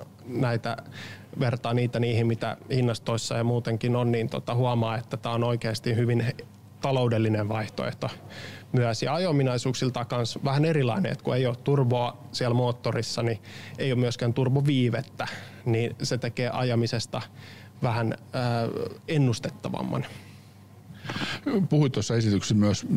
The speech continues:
Speaker 2: mun mielestä erittäin mielenkiintoisesta seikasta siitä, että miten niinku sitä ohjelmasuunnittelua on mietitty sillä tavalla, että siellä on linjoja ja näkyväisyys ulos on mahdollisimman hyvä ja myös ne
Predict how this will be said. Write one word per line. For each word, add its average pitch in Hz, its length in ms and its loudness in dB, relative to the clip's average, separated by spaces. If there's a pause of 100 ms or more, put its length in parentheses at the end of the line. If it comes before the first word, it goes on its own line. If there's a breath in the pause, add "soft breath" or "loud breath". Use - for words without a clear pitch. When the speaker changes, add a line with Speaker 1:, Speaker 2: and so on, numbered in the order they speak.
(120)
Speaker 2:
mun 135 300 6
mielestä 110 240 2
erittäin 101 300 0
mielenkiintoisesta 90 500 4
seikasta 92 240 2
siitä, 98 180 2
että 98 100 2
miten 107 240 4
niinku 101 160 4
sitä 120 140 0
ohjelmasuunnittelua 92 880 2
on 92 80 2
mietitty 92 320 2
sillä 104 240 2
tavalla, 87 160 0
että - 100 -6
siellä 95 140 2
on 107 100 4
linjoja 90 500 4
ja 90 240 0
näkyväisyys 95 680 2
ulos 104 300 2
on 87 60 2
mahdollisimman 87 340 4
hyvä 98 200 4
ja 85 140 2
myös 92 260 2
ne 95 180 2